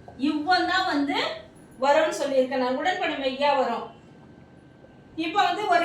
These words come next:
எடுத்துக்காட்டு சொல்றேன். காட்சி கூட்டல் அழகு. இந்த புணர்ச்சி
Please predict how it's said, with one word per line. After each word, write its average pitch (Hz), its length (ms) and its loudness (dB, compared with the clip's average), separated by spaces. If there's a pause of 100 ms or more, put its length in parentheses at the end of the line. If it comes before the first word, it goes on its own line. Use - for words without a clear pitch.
எடுத்துக்காட்டு 302 540 0
சொல்றேன். 226 340 -4 (1120)
காட்சி 339 440 0 (100)
கூட்டல் 320 480 -4 (1300)
அழகு. 277 480 2 (1200)
இந்த 349 140 4 (100)
புணர்ச்சி 453 380 2